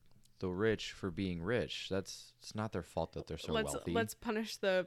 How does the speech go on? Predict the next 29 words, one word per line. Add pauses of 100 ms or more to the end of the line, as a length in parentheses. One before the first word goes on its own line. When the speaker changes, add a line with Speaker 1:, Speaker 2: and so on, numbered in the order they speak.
(100)
Speaker 2:
the
Speaker 1:
You're
Speaker 2:
poor
for
being
poor
instead. (100)
<laughs>
Speaker 1:
No,
it's,
it's, (100)
no,
it's
equal. (400)
It's
Speaker 2:
Yeah,
Speaker 1:
equal.
Speaker 2:
totally. (500)
Speaker 1:
Twenty-five
percent. (280)
Speaker 2:
Yeah. (160)
Speaker 1:
Right?
Twenty
percent,
sixteen,
twelve
percent,
ten
percent?